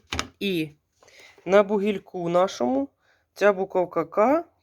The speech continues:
повинна сходитися з оцею виямкою. Значить, перед тим, як будете ставити розпредвали, яка б, яке б там не було масло, повитирали постільки, е, промазали новим маслом, взяли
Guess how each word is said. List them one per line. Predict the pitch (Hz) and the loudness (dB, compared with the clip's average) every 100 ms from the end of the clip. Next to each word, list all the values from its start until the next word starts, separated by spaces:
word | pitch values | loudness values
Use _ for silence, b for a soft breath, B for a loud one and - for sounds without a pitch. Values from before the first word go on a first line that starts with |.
| - | -6
повинна | 175 202 196 175 | -2 2 2 2
сходитися | - - 262 247 185 | -2 -4 -2 -2 -2
з | 165 170 | -2 -4
оцею | 170 165 - 220 214 185 | -6 -6 -4 -2 0 2
виямкою. | 196 160 151 143 156 - _ _ _ b b b b b b b b b _ _ | 2 2 0 -6 -16 -20 _ _ _ b b b b b b b b b _ _
Значить, | 170 214 190 156 147 - B - | 6 6 6 2 -12 -14 B -4
перед | 196 214 | -4 -2
тим, | 240 | 0
як | 220 190 | 0 0
будете | 208 202 196 | -2 0 -2
ставити | - 202 190 180 180 | 2 4 4 2 -2
розпредвали, | 175 190 180 170 185 180 | -4 -6 -6 0 2 2
яка | 160 147 156 170 175 196 | 0 -2 -2 -2 2 2
б, | 190 - | 2 -6
яке | 170 190 | -2 -2
б | 185 | -2
там | 185 180 | -4 -4
не | |
було | 170 175 180 | -4 -2 -2
масло, | 175 165 151 160 | 2 2 0 -4
повитирали | 147 165 165 175 180 180 170 | -2 -2 0 2 4 4 2
постільки, | 165 165 - 156 147 156 175 b b b b _ | 0 -4 -2 -2 -2 -6 -12 b b b b _
е, | - 156 | -6 -6
промазали | - 175 185 190 170 170 | 2 4 6 4 4 2
новим | 170 170 170 | 4 4 4
маслом, | 160 147 143 - 160 160 | 2 0 0 -4 -8 -8
взяли | 147 151 185 196 196 | -4 4 6 6 4